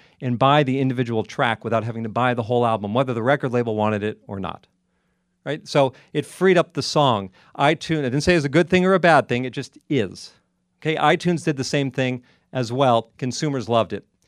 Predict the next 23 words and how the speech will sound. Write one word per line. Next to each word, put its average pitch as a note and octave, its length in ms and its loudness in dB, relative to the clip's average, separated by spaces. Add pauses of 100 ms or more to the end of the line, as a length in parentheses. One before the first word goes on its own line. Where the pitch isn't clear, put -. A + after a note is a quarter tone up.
(220)
Cat's D3+ 260 2
out D3+ 100 4
of C#3 80 2
the B2+ 60 0
bag, B2 320 2
the A2+ 60 -6
money's A#2+ 260 0
gonna A#2+ 140 -2
follow A2 240 2
the G#2 80 -4
consumer. F#2+ 540 -8 (260)
It B2 80 -8
really A2+ 240 -4
does. F#2 260 -8
Now, C3+ 140 2
at A2+ 60 -2
the B2 80 -6
same E3+ 220 0
time, A3 440 2 (280)
you D#3 140 2
have D#3 220 4
rising C3+ 400 2
up B2+ 200 0